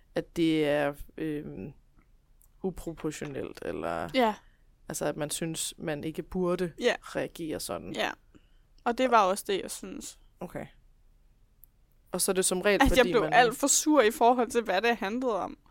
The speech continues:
Speaker 1: Okay. Så det er proportion-, pro-, pro-, jeg kan ikke sige det.
Speaker 2: Ja.
Speaker 1: Proportionaliteten.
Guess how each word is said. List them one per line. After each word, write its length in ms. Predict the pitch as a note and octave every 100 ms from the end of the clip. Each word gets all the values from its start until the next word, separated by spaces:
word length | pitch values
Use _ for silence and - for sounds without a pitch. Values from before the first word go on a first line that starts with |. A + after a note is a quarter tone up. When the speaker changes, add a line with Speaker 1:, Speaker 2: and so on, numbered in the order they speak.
| -
Speaker 1:
Okay. 280 | G#3 - - _ _ _ _ _ -
Så 320 | - - -
det 240 | F3 F3 E3
er 100 | E3+
proportion-, 540 | E3+ F3 F3 - - -
pro-, 180 | - F#3+
pro-, 320 | - F#3+ F#3 _ _
jeg 100 | -
kan 100 | -
ikke 120 | - B3
sige 100 | - - -
det. 80 | A#3
Speaker 2:
Ja. 180 | G3+ -
Speaker 1:
Proportionaliteten. 1120 | F#3 F#3+ F3+ F#3 F3+ E3+ F3+ - F#3+ D3+